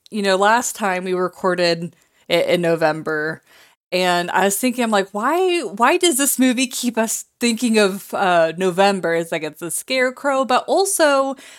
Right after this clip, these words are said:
they use, like, a, a color saturation filter on the film that makes it, like, orange and yellow. And so it's so strange to me that they're like, "It's every twenty-third spring,"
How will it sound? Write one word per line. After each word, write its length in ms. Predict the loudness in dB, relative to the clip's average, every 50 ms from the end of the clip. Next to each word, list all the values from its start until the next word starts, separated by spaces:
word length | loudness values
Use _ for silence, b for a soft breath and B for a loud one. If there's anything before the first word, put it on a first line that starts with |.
| B B _
they 100 | -2 -2
use, 500 | 0 0 -2 -2 -2 -2 -4 -4 -2 0
like, 420 | 2 2 2 0 -2 -6 -14 -20 -16 _ -2
a, 400 | 0 2 2 0 -2 -4 -6 -8
a 40 | -8 -10 _ _ _
color 320 | -2 0 2 2 2 2
saturation 800 | 0 0 2 2 2 0 -2 -4 0 0 0 0 -2 -4 -8 -8
filter 720 | -4 -2 -2 -2 -2 -4 -4 -2 0 0 0 -2 -2 -6 B B B B B -2
on 140 | 0 2 2
the 80 | 0
film 400 | 0 0 0 2 2 2 2 2
that 140 | 0 0 0
makes 260 | -2 -2 -2 -2 -2
it, 100 | -2 0
like, 240 | 2 0 0 0 -2 _ _
orange 360 | -2 0 0 0 0 0 0 2
and 200 | 0 0 0 0
yellow. 560 | 2 2 2 2 0 0 -4 -6 -8 -10 -12 b b b b b b b b _ _ -4
And 200 | -4 -4 -2 -2
so 140 | 0 0 0
it's 160 | 0 0 -2
so 340 | -2 0 2 2 2 2 2
strange 600 | 0 -4 -2 0 2 2 2 2 0 -4 -6 -6
to 80 | -6 -4
me 160 | -4 -2 0
that 160 | 0 0 -2
they're 80 | 0 2
like, 300 | 4 4 4 4 2 -2
"It's 260 | -6 -6 -8 -10 -6
every 300 | -4 -4 -2 -2 -2 -4
twenty-third 640 | -4 -4 -2 0 0 0 0 0 -2 -2 -2 -2 -4
spring," 640 | -12 -14 -8 -4 -4 -2 -2 -2 -2 -4 -6 -8